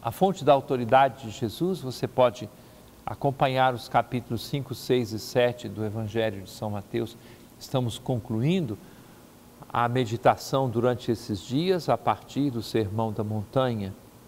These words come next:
A autoridade de Jesus é que ele fala e faz. E todos ficaram impressionados com o modo de Jesus falar, como ele se expressava,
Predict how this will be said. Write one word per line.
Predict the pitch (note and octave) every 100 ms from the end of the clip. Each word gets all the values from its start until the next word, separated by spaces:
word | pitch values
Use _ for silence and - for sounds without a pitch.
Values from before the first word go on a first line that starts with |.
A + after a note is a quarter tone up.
| - - - - - - - - - -
A |
autoridade | A2 - A#2+ G#2+ B2 B2+ G#2
de |
Jesus | G2+ A#2+ G#2+ D3+ E3 D#3
é | B2
que | -
ele | A#2 G2+
fala | - - - C#3+ E3 F#3 - -
e | B2+
faz. | - - C3 G#2 - - - - - - - - - - - - - - - - - - - - - - - - -
E | -
todos | - D3 -
ficaram | - C3+ C3 A#2+
impressionados | A2 - D#3+ D#3 D#3+ C#3+ C3 C3+ - - - - - - -
com | A#2
o |
modo | G#2+ G#2+ A#2+ D#3 F3 E3+
de | E3+ D#3
Jesus | C3 D3 A2+ C3 B2+
falar, | - A#2 A2+ A2+ A2 A2
como | A2 A2
ele | G#2+
se | G#2+ -
expressava, | - - A2 - A#2+ A2 A2 G#2+